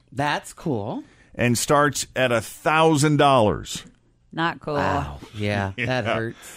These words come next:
Speaker 2: Well,
Speaker 3: I'll
Speaker 2: I'm
Speaker 3: tell you
Speaker 2: thinking
Speaker 3: that wireless charging stuff is really cool, 'cause I have my
Speaker 2: Sure.
Speaker 3: boy-, my boyfriend's phone. He has one of those chargers. You just walk up and you sit the phone down on it,
Speaker 1: Mm-hmm.
Speaker 3: and it's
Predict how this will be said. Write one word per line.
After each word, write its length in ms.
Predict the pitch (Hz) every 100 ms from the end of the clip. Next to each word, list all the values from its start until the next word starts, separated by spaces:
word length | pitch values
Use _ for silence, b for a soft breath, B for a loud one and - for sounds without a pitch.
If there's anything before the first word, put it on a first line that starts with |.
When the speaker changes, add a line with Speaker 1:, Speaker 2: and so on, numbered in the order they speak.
| B
Speaker 2:
Well, 220 | - 320 -
Speaker 3:
I'll 120 | 220
Speaker 2:
I'm 40 |
Speaker 3:
tell 60 | 440
you 60 | 262
Speaker 2:
thinking 260 | 349 285
Speaker 3:
that 80 | 359
wireless 340 | 466 440 330 -
charging 460 | 269 254 214 190
stuff 220 | 170 190 180
is 180 | 156
really 260 | 190 180 170
cool, 460 | - 151 135 120 -
'cause 160 | 202 202
I 100 | 220
have 280 | 262 220 185
my 120 | 208
Speaker 2:
Sure. 200 | 156 127
Speaker 3:
boy-, 80 | -
my 160 | 202 220
boyfriend's 480 | 240 262 226 208 -
phone. 400 | 180 170 165 151 B B B -
He 220 | 247 277
has 240 | 214 170
one 120 | 196
of 100 | 190
those 360 | 180 180 160 - - -
chargers. 420 | 220 202 202 208
You 100 | 185
just 200 | 175 -
walk 260 | 170 196 -
up 120 | 196
and 120 | 165
you 80 | 156
sit 200 | 139 -
the 60 | 175
phone 300 | 190 185 196
down 280 | 196 202 196
on 220 | 196 208
it, 200 | 208 135
Speaker 1:
Mm-hmm. 200 | 147 160
Speaker 3:
and 280 | 156 165 -
it's 320 | 180 160 -